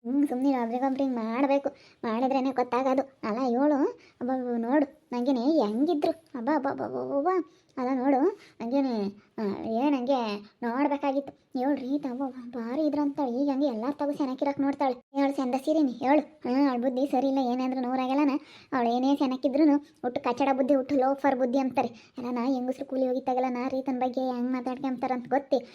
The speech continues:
ತೋಳು ಸರಿ ಇಲ್ಲ, ಅವಳು ಒಬ್ರು ಬಿಟ್ಟಿಲ್ಲ ಊರಾಗೆ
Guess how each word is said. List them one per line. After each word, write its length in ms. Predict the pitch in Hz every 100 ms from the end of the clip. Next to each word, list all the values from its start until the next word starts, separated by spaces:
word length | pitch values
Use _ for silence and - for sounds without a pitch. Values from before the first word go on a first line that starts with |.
| - -
ತೋಳು 260 | 277 277 262
ಸರಿ 260 | 262 262
ಇಲ್ಲ, 140 | 277 269
ಅವಳು 140 | 247 233
ಒಬ್ರು 280 | 226 247 277
ಬಿಟ್ಟಿಲ್ಲ 320 | 277 277 269 262 - - -
ಊರಾಗೆ 600 | 254 262 262 254 240 -